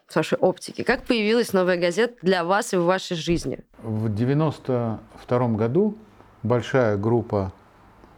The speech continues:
Speaker 2: э, сотрудников газеты «Комсомольская правда»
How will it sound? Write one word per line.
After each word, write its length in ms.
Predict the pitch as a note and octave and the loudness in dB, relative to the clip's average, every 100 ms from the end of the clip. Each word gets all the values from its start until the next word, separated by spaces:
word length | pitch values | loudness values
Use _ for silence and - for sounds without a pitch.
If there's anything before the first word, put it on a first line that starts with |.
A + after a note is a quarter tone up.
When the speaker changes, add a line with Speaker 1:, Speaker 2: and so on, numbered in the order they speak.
| - - - - | -20 -20 -20 -16
Speaker 2:
э, 160 | - G2+ | -6 -4
сотрудников 640 | - A#2+ C3+ B2 G#2+ A2 F#2 | 0 0 2 2 0 -2 0
газеты 340 | A2+ A#2 G#2+ | 0 0 -2
«Комсомольская 680 | - G2 A#2 A2 G#2+ - G#2+ | -4 -2 0 0 0 -2 -2
правда» 480 | D3 G3 F#3+ F3 | 2 2 2 -2